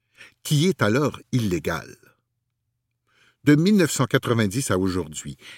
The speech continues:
défricher le chemin vers l'égalité de fait.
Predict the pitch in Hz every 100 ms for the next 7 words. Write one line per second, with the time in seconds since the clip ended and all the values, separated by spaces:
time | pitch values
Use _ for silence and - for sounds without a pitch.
0 | - 110 165 233 - 170 - 190 156 98
1 | - - 147 143 95 104 90 110 127 110
2 | 92 - 113 85 71 - - 67